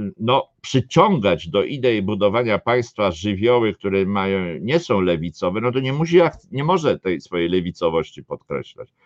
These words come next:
Musi ją trochę ukryć. I w-, i tak było, no, ale z drugiej strony, e, z drugiej strony cała ta logiczna konstrukcja polityczna,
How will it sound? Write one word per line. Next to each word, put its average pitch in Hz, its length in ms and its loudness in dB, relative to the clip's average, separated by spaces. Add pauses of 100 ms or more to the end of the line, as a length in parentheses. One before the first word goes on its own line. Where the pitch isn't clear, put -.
(120)
Musi 151 280 0
ją 147 180 4
trochę 147 300 4
ukryć. 131 540 -4 (800)
I 143 100 4
w-, 131 200 -2
i 151 120 -4
tak 175 240 4
było, 120 420 8
no, 117 280 -2 (160)
ale 143 280 2
z 131 120 -8
drugiej 139 340 -4
strony, 123 600 2 (340)
e, 113 380 2
z 110 120 -6
drugiej 139 300 -2
strony 127 340 2
cała 151 520 4
ta 123 160 2
logiczna 117 600 -2
konstrukcja 113 720 -4
polityczna, 104 960 -2